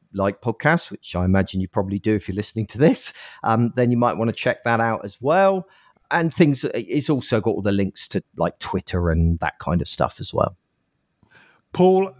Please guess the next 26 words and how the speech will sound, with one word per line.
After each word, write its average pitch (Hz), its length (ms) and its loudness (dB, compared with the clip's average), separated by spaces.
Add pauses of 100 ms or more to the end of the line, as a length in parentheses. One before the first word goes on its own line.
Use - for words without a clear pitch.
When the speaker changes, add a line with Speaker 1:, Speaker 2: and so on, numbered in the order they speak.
Speaker 2:
thank - 400 -2
you 160 80 4
so 190 140 2
much 151 160 0
for 139 80 -2
joining 123 260 0
me 117 60 -2
on 110 80 -2
the 117 60 -2
podcast 131 600 0
today. 143 240 2
It's 170 100 0
been 147 180 0
great 156 260 0
chatting 190 300 0
with 123 120 0
you. 98 120 -10 (520)
Speaker 1:
No, 160 320 2
absolute 180 640 0
pleasure, 226 300 0
and 214 80 -2
thank 240 220 -4
you 233 60 -8
for 277 140 -2
asking 311 360 0
me. 95 240 0